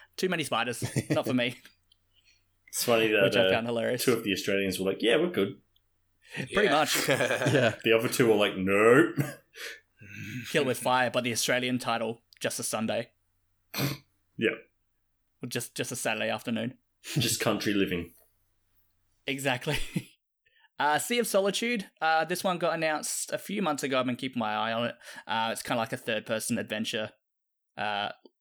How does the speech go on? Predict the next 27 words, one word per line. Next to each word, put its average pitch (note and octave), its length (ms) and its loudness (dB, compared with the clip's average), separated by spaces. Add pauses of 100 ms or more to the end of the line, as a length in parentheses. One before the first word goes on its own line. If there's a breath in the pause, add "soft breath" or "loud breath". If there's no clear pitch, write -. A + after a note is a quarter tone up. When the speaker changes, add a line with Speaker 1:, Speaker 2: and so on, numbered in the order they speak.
(480)
Speaker 1:
but, A#2 240 0 (720)
I F#3+ 100 0
don't A#3 80 0
know, A3+ 100 2
it D#3+ 60 2
has, F3 140 -4
like, F#3+ 100 -2
a G3 60 2
very E3 180 0
dark A#2+ 380 -2
twist - 240 -6
to G#2+ 100 -4
it, G2 120 -4 (220)
which - 520 -6 (120)
I - 60 -8
kinda A2+ 260 -6
like. - 440 -6 (560)
I B2 60 -4
reckon A#2 180 -4
that's - 180 -6
one A2 200 -4
to, G#2+ 240 -6 (180)
to - 80 -20
keep A2+ 200 -8
your G#2+ 120 -2
eye G#2+ 140 -4
on. A2 160 -8